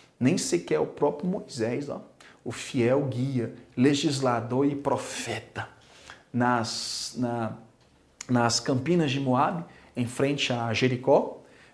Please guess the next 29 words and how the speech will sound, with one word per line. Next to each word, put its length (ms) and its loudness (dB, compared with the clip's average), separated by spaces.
é, 200 2
compreendendo 920 0
que 240 -2
o 80 2
fim 360 -4
da 140 2
sua 320 -2
vida 320 -2
estava 440 -2
próximo, 460 -8
encarregou-se 920 -2
Moisés 640 0
de 380 -2
explicar 920 -2
esta 320 -2
lei 240 -8
ao 160 -2
povo, 600 0
lá 200 -2
em 320 -4
o 280 -6
versículo 500 0
cinco, 340 0
capítulo 480 2
um, 40 0
versículo 420 -2
cinco, 340 -2
fala 260 0
isso. 280 -8